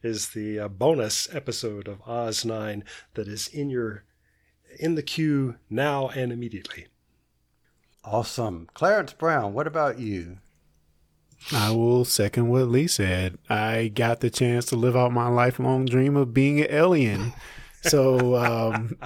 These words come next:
Speaker 3: <laughs> yeah, definitely check out the bonus episode of Oz Nine where I get to play a very interesting character.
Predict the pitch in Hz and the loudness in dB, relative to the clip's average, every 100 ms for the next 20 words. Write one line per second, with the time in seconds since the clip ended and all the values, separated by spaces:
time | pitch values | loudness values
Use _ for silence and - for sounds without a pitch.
0 | - - 151 123 147 123 135 139 156 139 | -20 -20 -6 2 4 6 4 4 2 2
1 | 147 147 147 139 151 151 147 - 160 151 | 4 2 2 -2 0 0 -4 0 0 2
2 | 151 156 156 147 175 135 110 113 113 117 | 0 0 0 0 0 0 2 4 4 2
3 | - _ _ _ _ _ _ - 135 156 | -2 _ _ _ _ _ _ -4 -2 -2
4 | 147 - 156 151 139 151 165 165 160 - | 0 4 4 4 4 4 4 2 0 -4
5 | _ - 339 - 156 - 175 180 - 240 | _ -2 0 4 4 4 2 0 0 -4
6 | 311 - - | -4 -10 -8